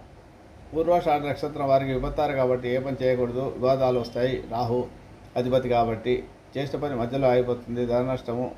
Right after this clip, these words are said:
ప్రమా-, ప్రయాణాల్లో ప్రమాదాలు, శుభకార్యాలు అసలు చేయకూడదు. బెల్లం దానం చేసి చేయాలి ఏమైనా తప్పని పరిస్థితుల్లో ఏమైనా పని చేయాలంటే. ఒకవేళ మీ నక్షత్రము ఈ నక్షత్రం ఉత్-, వృత్తిగా ఉత్తర, ఉత్తరాషాఢ అయిందనుకోండి,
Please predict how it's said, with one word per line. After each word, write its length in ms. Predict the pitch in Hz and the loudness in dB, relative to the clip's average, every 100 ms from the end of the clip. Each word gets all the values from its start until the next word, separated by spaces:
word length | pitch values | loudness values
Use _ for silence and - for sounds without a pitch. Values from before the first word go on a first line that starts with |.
| - 113 | -14 -8
ప్రమా-, 320 | 113 120 92 | -6 -4 -6
ప్రయాణాల్లో 560 | 110 131 135 131 135 | -2 0 2 0 -2
ప్రమాదాలు, 600 | 120 110 123 120 117 117 107 - - - - - - | -2 -2 -2 0 0 0 -4 -10 -20 -20 -20 -16 -8
శుభకార్యాలు 480 | 139 151 156 151 131 | -4 2 4 4 2
అసలు 300 | 135 143 135 | 0 -2 0
చేయకూడదు. 500 | 131 120 120 117 104 - - - - | 2 2 2 0 -4 -10 -20 -20 -4
బెల్లం 340 | 117 151 175 135 | 0 2 2 4
దానం 260 | 139 131 | 4 2
చేసి 200 | 135 - | -6 -2
చేయాలి 200 | 120 123 | 0 0
ఏమైనా 260 | 117 113 107 | -2 -2 -4
తప్పని 220 | 143 147 | -4 -6
పరిస్థితుల్లో 520 | 143 135 123 110 127 | -4 -6 -6 -4 2
ఏమైనా 160 | 123 113 | 2 0
పని 160 | 113 | -6
చేయాలంటే. 600 | 113 117 113 107 101 - - - - - - - | -4 0 0 0 -6 -8 -8 -20 -20 -20 -18 -12
ఒకవేళ 300 | 117 139 135 | -2 2 4
మీ 120 | 127 | 2
నక్షత్రము 840 | 120 117 165 160 131 127 - - - - - - - - - - - - - - 95 | -2 -2 -4 -2 -4 -4 -6 -16 -20 -20 -20 -20 -20 -20 -20 -18 -18 -18 -20 -8 -2
ఈ 60 | |
నక్షత్రం 540 | 123 131 170 165 143 135 - 131 | 0 2 4 4 2 0 -2 -8
ఉత్-, 120 | - 127 | -12 -8
వృత్తిగా 340 | 139 160 160 160 | -8 2 6 6
ఉత్తర, 180 | 127 139 143 127 | 4 0 2 0
ఉత్తరాషాఢ 520 | 131 135 131 123 123 - - - - - - | 2 0 2 2 2 0 -6 -18 -20 -18 -4
అయిందనుకోండి, 540 | 127 131 127 120 117 | -2 0 -2 -2 -2